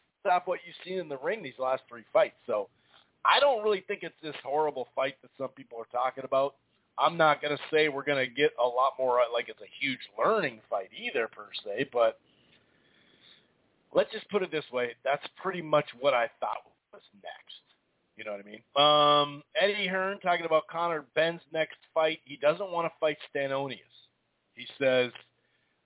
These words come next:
um, Eddie Hearn on if he could, uh, fight Conor Benn, he said, uh, "We could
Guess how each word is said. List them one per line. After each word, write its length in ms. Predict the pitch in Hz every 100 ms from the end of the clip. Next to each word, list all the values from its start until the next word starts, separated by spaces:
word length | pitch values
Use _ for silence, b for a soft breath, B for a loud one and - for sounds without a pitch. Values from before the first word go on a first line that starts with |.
| -
um, 560 | 127 127 127 127 123 123 _
Eddie 260 | 147 170 165
Hearn 380 | 160 165 156 143
on 160 | 139
if 120 | 135 -
he 100 | 139
could, 240 | - 131 123 123
uh, 120 | 120 -
fight 200 | 143 139
Conor 260 | 143 139 127
Benn, 280 | 113 135 123
he 100 | 117 -
said, 240 | 127 123 _ _ _ _ _ _ _ _ -
uh, 300 | 120 123 123
"We 100 | 156
could 160 | 175